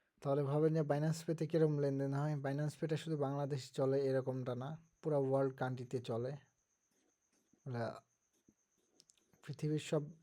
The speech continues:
জায়গায় চলে Binance Pay-টা, যত জায়গায় Monex Bet আছে। এইটা নতুন ওয়ালেটও অ্যাড হইছে, and এইটা কিন্তু বাইরের মানুষরা ইউজ করে এই ওয়ালেটটা। বাংলাদেশে খুব কম লোকজন আছে, য-, দশ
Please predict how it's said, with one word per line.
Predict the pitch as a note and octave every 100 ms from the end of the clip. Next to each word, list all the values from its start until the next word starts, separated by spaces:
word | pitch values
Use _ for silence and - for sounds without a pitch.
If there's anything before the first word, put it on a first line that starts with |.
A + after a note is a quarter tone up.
| D#3
জায়গায় | D3+ D3 C#3
চলে | C3+ C3 C3
Binance | B2+ B2+ C3 B2+ -
Pay-টা, | B2 C3+
যত | C3 C3 C#3 C3 B2 B2
জায়গায় | B2+ B2 A#2+ A#2
Monex | B2 B2+ B2+ B2
Bet | B2 A#2+
আছে। | A#2 - - C#3+ - _ _ _ _ - _ _ _ _
এইটা | B2 B2+
নতুন | C3 C3 D3+
ওয়ালেটও | D3 C#3 C3 C3
অ্যাড | C3+ B2+ B2
হইছে, | B2+ A#2+ - D3 C#3+ B2+
and | B2 - _
এইটা | D#3 C#3+ D#3+
কিন্তু | D#3 D#3 D3+ D#3+
বাইরের | C#3+ C3 C#3 C#3+
মানুষরা | C3+ C#3 C#3+ - C#3+
ইউজ | C3+ C3
করে | - C#3+ C#3 D3
এই | C#3+ C3+
ওয়ালেটটা। | B2+ B2 A#2+ - C#3+ F3+ - _ _ _ A#2+
বাংলাদেশে | B2 C#3+ D#3 D#3+ D3+
খুব | - E3+ E3
কম | - D#3+ D#3
লোকজন | D3+ C#3 C#3 B2+
আছে, | A#2+ D#3
য-, | D3+ D3 C#3
দশ | C3+